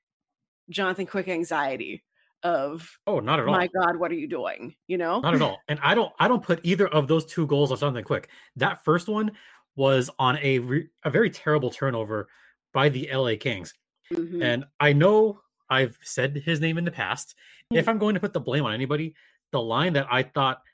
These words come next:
Speaker 2: struggled today and was on the ice for both of those Tarasenko goals is the line, and y-, you ready, Kings fans?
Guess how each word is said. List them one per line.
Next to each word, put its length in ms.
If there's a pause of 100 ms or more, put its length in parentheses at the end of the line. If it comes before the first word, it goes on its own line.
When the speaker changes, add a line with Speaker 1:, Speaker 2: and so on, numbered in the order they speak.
(160)
Speaker 2:
struggled 600
today 320
and 340 (280)
was 300
on 160
the 160
ice 180
for 120
both 200
of 60
those 180
Tarasenko 400
goals 320 (600)
is 260
the 140
line, 500 (140)
and 200
y-, 200
you 160
ready, 160
Kings 240
fans? 340